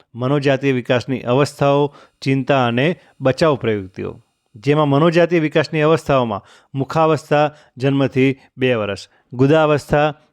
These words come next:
બે થી ત્રણ વર્ષ, લિંગ અવસ્થા ત્રણ થી છ વર્ષ, સુષુપ્ત અવસ્થા છ થી બાર વર્ષ અને જનનેન્દ્રિય અવસ્થા તેર વર્ષથી આજીવન. ચિંતા અને બચાવ પ્રવૃત્તિઓમાં વાસ્તવિક વસ્તુલક્ષી ચિંતા,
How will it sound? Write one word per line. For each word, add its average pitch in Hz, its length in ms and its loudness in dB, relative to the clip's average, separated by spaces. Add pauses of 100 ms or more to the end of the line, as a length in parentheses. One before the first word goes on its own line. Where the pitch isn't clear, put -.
બે 127 160 0
થી 131 160 -2
ત્રણ 135 280 0
વર્ષ, 135 300 2 (240)
લિંગ 139 300 0
અવસ્થા 147 480 0 (280)
ત્રણ 127 200 0
થી 120 160 -2
છ - 120 -6 (140)
વર્ષ, 143 320 2 (260)
સુષુપ્ત 147 440 -2
અવસ્થા 147 500 2
છ - 180 -8
થી 127 160 0
બાર 117 200 2
વર્ષ 135 300 2 (340)
અને 120 260 -2 (360)
જનનેન્દ્રિય 139 640 2
અવસ્થા 120 400 0 (340)
તેર 135 220 -2
વર્ષથી 117 460 -2 (260)
આજીવન. 98 400 -4 (1600)
ચિંતા 175 340 2
અને 185 120 2
બચાવ 170 300 2
પ્રવૃત્તિઓમાં 156 640 0 (240)
વાસ્તવિક 156 580 2 (240)
વસ્તુલક્ષી 151 560 0
ચિંતા, 143 380 0